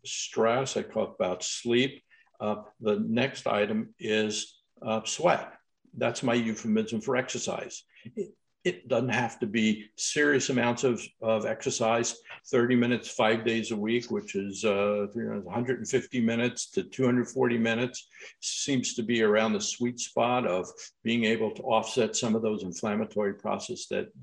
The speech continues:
that people have. Um, it could be walking. It could be, um, doing some functional activities. It could be doing core activities. It could be doing, um, one of the things that, things that I've enjoyed in, in my life is Tai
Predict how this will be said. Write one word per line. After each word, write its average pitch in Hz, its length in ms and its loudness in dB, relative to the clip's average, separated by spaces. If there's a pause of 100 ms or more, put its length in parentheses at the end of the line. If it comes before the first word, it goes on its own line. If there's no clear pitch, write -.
that 98 220 -4
people - 300 -8
have. 107 340 -4 (560)
Um, 110 220 -6
it - 140 -12
could 175 120 -4
be 175 100 -6
walking. 165 480 -4 (180)
It 120 160 -6
could 123 240 0
be, 123 280 -2 (240)
um, 120 380 -4
doing 127 220 -2
some 131 160 -4
functional 123 680 -2
activities. - 720 -2
It - 140 -14
could 107 120 -8
be 101 100 -4
doing 107 280 -2
core 117 320 0
activities. 87 640 -4
It 92 80 -14
could 95 180 -8
be 98 140 -4
doing, 95 380 -4 (420)
um, 98 460 -8
one 113 180 0
of 110 60 -2
the 107 120 0
things 107 440 0
that, 104 320 -2
things 117 380 0
that 107 140 4
I've 110 220 2
enjoyed 101 380 2
in, 98 340 -2
in 95 180 -6
my 107 160 0
life 104 360 0
is 87 160 -4
Tai 90 280 -8